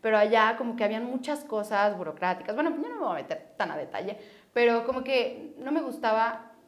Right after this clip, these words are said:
como que ser como medio un poco borrego. No, es que no quiero hablar de cosas así tan delicadas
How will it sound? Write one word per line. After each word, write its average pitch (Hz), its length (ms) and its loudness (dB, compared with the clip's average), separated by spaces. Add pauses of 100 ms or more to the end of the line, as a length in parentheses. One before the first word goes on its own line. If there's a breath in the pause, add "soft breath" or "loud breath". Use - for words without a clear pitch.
(120)
como 202 260 -10
que 185 100 -20
ser 196 500 -8
como 214 320 -10
medio 180 300 -10
un 185 160 -10
poco 240 340 -4
borrego. 233 640 -6
No, 262 180 -8
es 262 80 -8
que 294 120 -10
no 302 120 -4
quiero 349 220 -6
hablar 254 320 -4
de 254 100 -6
cosas 240 300 -12
así 220 140 -14
tan 208 200 -12
delicadas - 500 -10